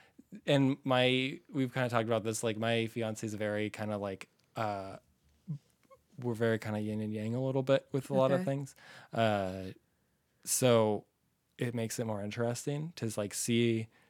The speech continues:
Speaker 1: to do, to explore things and then also, like, explore things, like, with her perspective. The only tough thing is, like, sometimes we're, like, not interested in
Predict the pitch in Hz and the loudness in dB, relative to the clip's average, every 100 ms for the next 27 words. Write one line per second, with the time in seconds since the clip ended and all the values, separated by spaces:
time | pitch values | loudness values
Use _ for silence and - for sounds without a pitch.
0 | _ - 113 120 120 - 123 113 - 131 | _ -4 2 4 4 2 0 0 4 8
1 | 131 123 123 117 110 110 110 107 107 - | 8 8 6 6 2 2 2 2 2 2
2 | 107 104 98 104 - 117 107 107 104 - | 2 2 0 -6 -2 0 0 -2 -6 -6
3 | 113 - 110 107 113 107 117 - 127 - | -6 -6 -10 -8 -6 -4 -4 -2 -4 -2
4 | 143 139 - - - - - 143 156 156 | -4 -6 -12 -20 -20 -20 6 8 10 10
5 | 131 127 113 107 113 107 107 104 101 101 | 10 6 6 4 2 2 2 2 0 0
6 | 98 98 98 95 92 90 101 95 92 92 | -4 -4 -6 -6 -6 -8 -8 -8 -10 -14